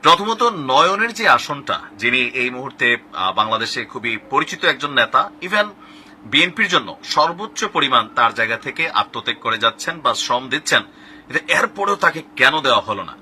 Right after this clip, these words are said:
কারণ হচ্ছে তিনি যে আসন থেকে মনোনয়ন চেয়েছেন, দীর্ঘদিনের বিএনপির রাজনীতিতে খুবই একজন পরিচিত মুখ, এমনকি ভদ্র মানুষই তিনিও,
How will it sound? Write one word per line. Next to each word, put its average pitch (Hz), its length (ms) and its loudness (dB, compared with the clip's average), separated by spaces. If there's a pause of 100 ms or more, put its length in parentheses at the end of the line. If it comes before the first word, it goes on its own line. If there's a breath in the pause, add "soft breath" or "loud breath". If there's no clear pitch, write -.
কারণ 175 260 6
হচ্ছে 123 460 0 (560 loud breath)
তিনি 202 280 2
যে 175 340 2
আসন 175 300 -2
থেকে 185 260 -8
মনোনয়ন 135 560 4
চেয়েছেন, 139 480 2 (680 loud breath)
দীর্ঘদিনের 196 800 2 (180)
বিএনপির 156 460 0
রাজনীতিতে 131 560 2
খুবই 135 420 -4
একজন 170 300 0
পরিচিত 131 400 -4
মুখ, 165 300 -4
এমনকি 233 220 -4
ভদ্র 160 300 2
মানুষই 165 340 6
তিনিও, 135 340 -2